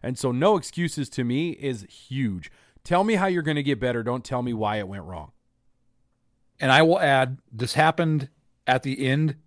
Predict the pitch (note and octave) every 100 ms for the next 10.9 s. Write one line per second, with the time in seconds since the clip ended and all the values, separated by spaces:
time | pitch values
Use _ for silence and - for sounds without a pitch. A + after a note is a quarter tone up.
0 | - B2+ B2 - C#3 C3+ - C3 - C3+
1 | B2+ A#2 A#2 A2 A2+ A2 A2 G#2+ A#2+ A2
2 | G2 G2 G2+ A2 G#2 A2 G#2+ A2+ A2+ A2+
3 | G#2+ F#2+ F#2 F2+ F2 - - - _ _
4 | - C#3 D3 D#3+ F#3 F3+ C#3+ E3 C3+ C3+
5 | A#2 B2+ C#3 C#3+ C#3 - C3 B2 A#2 A2
6 | - - _ - G#2+ G2+ C3+ F3+ F#3+ E3
7 | E3 D3+ C#3 A2 B2+ A2+ A#2+ A2+ G#2 G2+
8 | G2 E2+ E2+ G#2 C#3+ C3+ D3 C#3 C3+ C3+
9 | B2 A2 - - B2+ C3 B2 A#2+ A#2 G#2
10 | - - C#3 - C3+ A#2 C3+ C3 B2